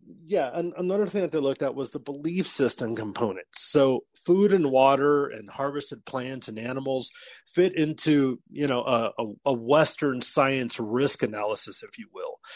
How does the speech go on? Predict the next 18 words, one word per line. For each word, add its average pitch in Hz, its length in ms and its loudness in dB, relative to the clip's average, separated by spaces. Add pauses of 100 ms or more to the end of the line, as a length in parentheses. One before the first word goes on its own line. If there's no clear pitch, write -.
(260)
But 156 220 4 (400)
that, 185 320 2 (220)
that 165 200 -2
risk 180 360 0
analysis 180 520 -2
doesn't 170 360 0
include, 156 540 -2 (140)
like, 139 220 -6 (120)
environment 143 840 -2 (120)
that 135 180 -2
is 127 160 -4
important. 131 800 0
Um, 113 180 -6 (340)
in, 127 280 -2
in 135 100 0
the 127 80 2
Havasupai, 139 840 4 (100)
uh, 113 280 -2